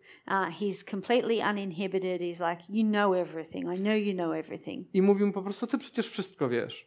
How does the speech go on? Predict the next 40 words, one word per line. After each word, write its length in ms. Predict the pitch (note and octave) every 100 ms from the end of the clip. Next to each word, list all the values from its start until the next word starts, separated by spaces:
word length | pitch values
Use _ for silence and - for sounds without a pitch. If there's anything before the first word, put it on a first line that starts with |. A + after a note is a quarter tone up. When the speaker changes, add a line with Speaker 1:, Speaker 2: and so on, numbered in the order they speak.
| _
Speaker 1:
You've 220 | G#3 F3+ -
got 380 | G#3+ - -
to 60 | G#3
know 260 | F#3 F3 E3+
that 80 | F3 -
I 40 |
love 60 | -
Speaker 2:
Więc 180 | E3 E3+
Speaker 1:
you. 60 | G3+
Speaker 2:
musisz 300 | F#3+ F3+ -
to 120 | D3+
wiedzieć, 440 | C3+ B2+ C#3 C3+ -
że 160 | C3+ B2+
cię 120 | C3
kocham". 340 | - A#2 G#2+ A#2 _ _ _ _ _ D3+ D3
Speaker 1:
And 280 | G#3+ G#3+ A3+
I 20 |
think 160 | A#3 G3+
that's 240 | G3+ -
a 180 | F3 F3+
great 260 | F#3 F3+
moment 400 | F#3 F3+ F3+ -
for 140 | - - -
Jesus, 580 | - D#3 - - - -
Speaker 2:
I 60 | D3
myślę, 300 | E3 E3+ F#3+
Speaker 1:
uh, 60 |
Speaker 2:
że, 80 | E3+
Speaker 1:
for 120 | F#3+
Peter. 320 | F3+ F#3 - F3 - _
Speaker 2:
myślę, 280 | E3+ E3+ F3
że 80 | D#3+
to 100 | D#3+
jest 240 | D3+ -
świetny 380 | - - F3+ F3+
moment 300 | D#3+ D3 B2
dla 100 | A#2+
Piotra. 380 | B2 A2+ G#2+ A2 _ _ _
Speaker 1:
It's 360 | G3+ - G3 F#3
like 160 | F#3